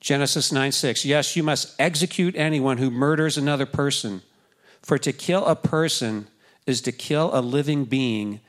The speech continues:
made in God's image." That is so sobering.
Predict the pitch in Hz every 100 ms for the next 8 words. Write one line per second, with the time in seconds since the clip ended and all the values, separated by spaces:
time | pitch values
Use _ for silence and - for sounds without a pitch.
0 | _ - 113 117 139 151 160 160 - -
1 | 139 117 120 123 113 - 123 113 113 -
2 | - _ _ _ _ _ _ _ _ _
3 | _ _ _ _ _ _ - 151 127 -
4 | 147 143 - 139 135 123 104 95